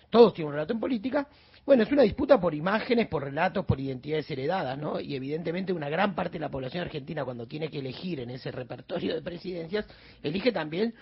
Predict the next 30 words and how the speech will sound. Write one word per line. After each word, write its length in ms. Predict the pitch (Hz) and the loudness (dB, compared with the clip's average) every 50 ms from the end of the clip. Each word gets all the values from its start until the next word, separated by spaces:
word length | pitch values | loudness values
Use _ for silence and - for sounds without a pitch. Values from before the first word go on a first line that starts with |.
| - - _ | -20 -20 _
sobre 420 | - - - 120 127 131 127 135 - | -10 -8 -6 -6 -4 -6 -8 -8 -6
eso, 440 | - 190 175 143 - 139 123 - - 180 | -4 -4 -4 -4 -6 -8 -10 -10 -12 -16
sobre 320 | - - 151 135 135 127 131 - | -12 -8 -6 -6 -6 -6 -6 -4
otras 300 | - 180 - - 160 - | -4 -4 -2 -2 -6 -4
cosas 260 | - 190 185 - 190 - | -4 -4 -4 -4 -4 -4
que 80 | - | -2
ha 60 | 165 | -2
ido 160 | 156 170 185 170 | -2 0 0 0
elaborando, 440 | 160 147 143 143 143 160 196 226 | 0 0 0 -2 -2 -2 -2 -2
sobre 180 | 208 - 147 131 | -2 -4 -4 -6
lo 100 | 131 120 | -6 -6
que 60 | 123 | -8
le 100 | 117 113 | -8 -8
contaron, 500 | - 120 117 117 113 135 143 143 143 143 | -10 -10 -12 -10 -8 -6 -6 -4 -6 -6
sobre 240 | 139 135 123 117 120 | -8 -10 -10 -10 -10
lo 100 | 113 113 | -12 -10
que 140 | - 120 117 | -10 -10 -8
vio, 220 | 123 139 147 175 | -4 -2 -2 -2
sobre 180 | - - 135 117 | -2 -4 -6 -8
lo 100 | 120 113 | -8 -10
que, 120 | 113 - - | -12 -14 -12
lo 140 | - 127 117 | -12 -12 -10
que 120 | 117 113 | -10 -12
elaboró. 340 | 113 107 107 117 113 107 - - - - - - - - - - 247 - | -10 -10 -10 -10 -12 -12 -14 -16 -16 -18 -18 -18 -20 -20 -20 -20 -4 2
Una, 180 | 262 247 277 269 269 | 6 8 8 8 6
una, 400 | 262 262 269 262 247 233 226 208 | 6 6 6 8 8 6 6 4
una 340 | 247 247 254 254 233 214 170 | 4 4 4 4 4 2 0
pequeña 540 | - - - 247 247 254 240 226 214 220 233 - - | -4 -6 -6 -2 -2 0 2 2 2 0 -2 -4 -2
cosa 260 | 214 214 - 220 208 | -2 0 2 2 4
más. 240 | 208 196 175 - | 4 2 0 0